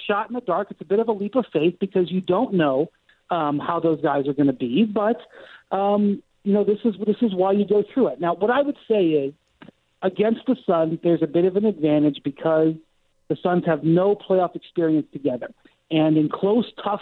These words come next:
situations, I'm not talking about the third quarter of game one. I'm talking about when it's two two in game five and you're at home and you're, you better win that game or you're in big trouble.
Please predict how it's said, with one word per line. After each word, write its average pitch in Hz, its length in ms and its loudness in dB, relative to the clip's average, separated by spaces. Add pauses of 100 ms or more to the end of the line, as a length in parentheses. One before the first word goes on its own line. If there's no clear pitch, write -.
situations, 160 640 -2
I'm 180 80 0
not 247 180 -2
talking 208 300 -4
about 175 280 -2
the 156 100 -2
third 175 320 0
quarter 156 340 -2
of 139 140 -4
game 151 260 2
one. - 300 -8 (360)
I'm 196 140 -2
talking 202 440 -2
about 165 360 -2
when 151 140 -4
it's - 100 -16 (220)
two 233 140 4 (120)
two 214 180 2
in 160 220 2
game 170 320 2
five 147 340 0 (360)
and 151 180 4
you're 185 140 4
at 185 80 0
home 175 280 0
and 156 140 2
you're, 175 80 4
you 185 180 -2
better 180 200 2
win 175 220 2
that 170 220 0
game 165 220 2
or - 20 2
you're 156 220 4
in 156 80 4
big 151 160 0
trouble. 127 400 -2